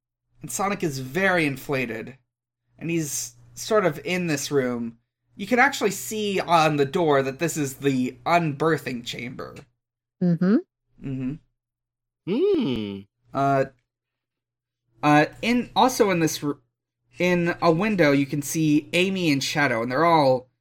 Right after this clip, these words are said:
Speaker 1: shocked and excited about, uh, what's going on. Uh, Shadow
Speaker 2: Yeah.
Speaker 1: looks a little upset. Also, Eggman's
Speaker 3: Did you notice
Speaker 1: there.
Speaker 3: they're holding hands?
Speaker 1: Oh,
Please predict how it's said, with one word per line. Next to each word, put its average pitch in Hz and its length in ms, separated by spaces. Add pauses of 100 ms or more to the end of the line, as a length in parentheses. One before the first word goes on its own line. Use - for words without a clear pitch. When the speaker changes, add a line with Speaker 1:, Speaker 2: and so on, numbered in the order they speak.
(180)
Speaker 1:
shocked 151 520
and 135 80
excited 135 540
about, 123 480
uh, 123 260 (960)
what's 139 240
going 131 300
on. 120 520 (640)
Uh, - 160
Shadow 247 280
Speaker 2:
Yeah. 240 40
Speaker 1:
looks 208 220
a 185 60
little 135 380 (260)
upset. - 760 (340)
Also, 226 280
Eggman's 180 240
Speaker 3:
Did 202 180
you 160 60
notice 151 60 (180)
Speaker 1:
there. 214 80
Speaker 3:
they're 190 120
holding 143 360
hands? 127 500 (160)
Speaker 1:
Oh, 262 480